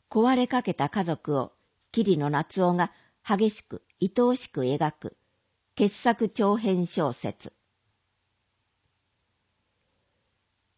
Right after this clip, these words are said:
弔う女。ロレッタ・エルスワース著。三時間四十分。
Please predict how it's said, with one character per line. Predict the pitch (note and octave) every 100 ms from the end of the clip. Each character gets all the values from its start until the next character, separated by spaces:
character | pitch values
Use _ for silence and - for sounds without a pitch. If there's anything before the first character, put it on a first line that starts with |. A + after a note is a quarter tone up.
| _
弔 | - G#3 C4 C4 C4 G3+
う | C#3
女。 | C#3+ F3 F3 E3 D#3+ C#3 _ _ _ _ _ _ _ _ _ _ _
ロ | F#3
レ | G#3+
ッ | G#3 -
タ・ | G3
エ | F#3+
ル | G#3+
ス | - A3
ワ | G3+
ー | D3+
ス | -
著。 | C#3 - B2+ - _ _ _ _
三 | - G#3 G#3
時 | G3+
間 | G3+ D3+ C3
四 | C#3+ D#3+ D3
十 | D#3 -
分。 | - A2+ A2